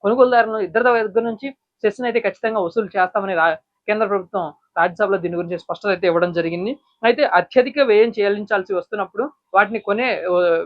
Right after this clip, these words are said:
వినియోగదారుల సంఖ్య తగ్గిపోతుంది. తగ్గడం వల్ల జాతీయ భద్రత, ముఖ్యంగా ప్రజల భద్రతే జాతీయ భద్రత కాబట్టి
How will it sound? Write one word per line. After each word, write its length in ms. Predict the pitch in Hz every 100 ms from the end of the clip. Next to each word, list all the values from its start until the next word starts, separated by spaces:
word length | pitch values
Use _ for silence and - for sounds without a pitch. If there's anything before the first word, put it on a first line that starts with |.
| 170
వినియోగదారుల 420 | 196 247 220 196
సంఖ్య 220 | 190 185
తగ్గిపోతుంది. 680 | - 165 214 202 202 180 262 - - -
తగ్గడం 280 | 190 269 277
వల్ల 240 | 262 226
జాతీయ 380 | 170 175 190 247
భద్రత, 380 | 202 180 202 208
ముఖ్యంగా 380 | 220 175 220 185
ప్రజల 320 | - 160 214
భద్రతే 460 | 214 214 214 254 320
జాతీయ 280 | 208 208
భద్రత 320 | 214 190 185 185
కాబట్టి 400 | 175 175 -